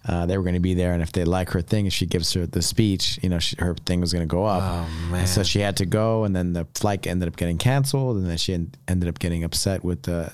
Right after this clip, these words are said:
Speaker 1: you know, the flight, uh, you know, person helping, helping, and so she gave her, like, a negative thing.
Speaker 2: Oh my
Speaker 1: And she
Speaker 2: God.
Speaker 1: got kicked out of the airport, and her thing dropped, like, two, and she couldn't even rent a, like, a good car.
Speaker 2: Bro, that's like Yelp gone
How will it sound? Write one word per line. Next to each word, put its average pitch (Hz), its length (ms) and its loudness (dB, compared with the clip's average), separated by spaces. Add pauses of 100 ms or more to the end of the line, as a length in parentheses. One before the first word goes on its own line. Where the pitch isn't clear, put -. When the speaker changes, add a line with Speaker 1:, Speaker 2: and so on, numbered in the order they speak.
Speaker 1:
you 101 80 0
know, 78 140 0
the 78 60 -2
flight, 92 520 -2 (600)
uh, 85 380 -2 (120)
you 101 120 -2
know, 78 260 -6
person 95 320 2
helping, 92 480 0
helping, 95 460 0
and 82 100 0
so 85 300 0 (320)
she - 200 0
gave 92 260 2
her, 90 120 2
like, 85 180 0
a 90 40 2
negative 90 380 0
thing. 92 500 0 (280)
Speaker 2:
Oh 90 160 2
my 80 220 0
Speaker 1:
And 95 180 0
she 92 120 0
Speaker 2:
God. 95 80 2
Speaker 1:
got 90 100 -2
kicked 107 240 0
out 95 80 2
of 90 60 0
the 90 80 0
airport, 98 520 0
and - 80 -4
her 85 140 0 (140)
thing 92 180 2
dropped, 90 320 -2
like, 85 160 -2
two, 104 220 0
and 92 100 0
she - 80 -2
couldn't 101 220 0
even 87 180 0
rent 90 240 0
a, 85 140 0
like, 82 240 -4
a 82 40 -2
good 90 220 0
car. 95 460 0 (1000)
Speaker 2:
Bro, 90 500 -2
that's 98 240 0
like 98 240 -2
Yelp 95 360 0
gone 85 480 -2